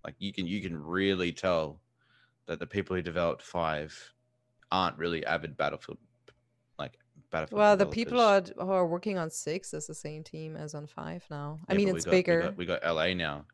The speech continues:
Speaker 1: And look what L A did to five with the Pacific update. Best update that they had. The maps are trash, but it was
Speaker 2: <laughs> Yeah.
Speaker 1: the best update they had.
Speaker 2: Yeah, that's true. I mean, I, I still have my hopes up because I just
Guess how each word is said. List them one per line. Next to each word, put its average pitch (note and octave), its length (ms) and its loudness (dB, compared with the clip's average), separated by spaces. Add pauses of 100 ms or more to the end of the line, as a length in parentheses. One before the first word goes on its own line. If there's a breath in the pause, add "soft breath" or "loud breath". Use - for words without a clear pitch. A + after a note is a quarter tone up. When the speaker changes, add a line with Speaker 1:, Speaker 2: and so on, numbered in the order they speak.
Speaker 1:
And F#2+ 160 0
look A#2 180 0
what C3+ 140 6
L A2+ 160 8
A A#2 100 8
did A2 220 2
to G2 80 -2
five G#2+ 420 4
with F#2+ 160 0
the F#2 320 4
Pacific G#2+ 400 -2
update. D#2 420 -2 (540 loud breath)
Best A2+ 220 6
update A2+ 320 6
that G#2+ 120 2
they G#2 120 8
had. G#2+ 220 4
The F#2 80 0
maps A2 260 2
are E2+ 40 -8
trash, F2+ 540 2 (640 soft breath)
but A2 120 8
it G2+ 80 8
was G#3 120 6
Speaker 2:
<laughs> - 0 -
Yeah. B2+ 60 4
Speaker 1:
the A2+ 60 4
best F#2+ 240 2
update G2 300 4
they F2 140 4
had. G2 360 4 (840 soft breath)
Speaker 2:
Yeah, D#3+ 340 -6 (480)
that's D#3+ 240 -10
true. D3+ 400 -4 (380 loud breath)
I A3 100 8
mean, A3 160 8
I, G#3+ 260 4
I F#3+ 140 4
still F#3+ 240 0
have D#3+ 220 0
my D3+ 120 -2
hopes D3+ 320 -4
up D3 240 0
because D3+ 360 -4
I D3+ 80 0
just D3+ 320 -6